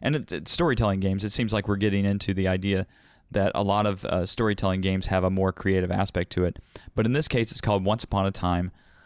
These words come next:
And you can see this video on, uh, Will Wheaton's Tabletop 'cause, uh, he early on used this game as one of his go-to games for the show.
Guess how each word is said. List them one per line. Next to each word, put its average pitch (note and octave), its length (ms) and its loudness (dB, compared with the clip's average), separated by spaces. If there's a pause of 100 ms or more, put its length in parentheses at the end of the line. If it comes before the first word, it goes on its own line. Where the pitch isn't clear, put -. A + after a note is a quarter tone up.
(340)
And F3 120 2
you E3 60 0
can D#3+ 120 0
see C3+ 140 0
this G#2+ 140 -2
video G2+ 320 2
on, F#2 180 2
uh, F2+ 280 -2
Will A2 200 2
Wheaton's G2 320 0
Tabletop F#2+ 580 0
'cause, F2+ 260 -2
uh, D#2+ 180 -4
he F#2 420 -6
early F#2+ 520 0
on F#2 500 0 (220)
used G2 280 0
this F#2+ 160 -2
game F#2+ 260 -2
as F#2 140 -4
one F#2+ 160 0
of F#2 120 -2
his F2+ 260 -2
go-to F#2 420 -2
games F2+ 300 -2
for F2+ 240 -6
the F2 80 -6
show. G2 340 0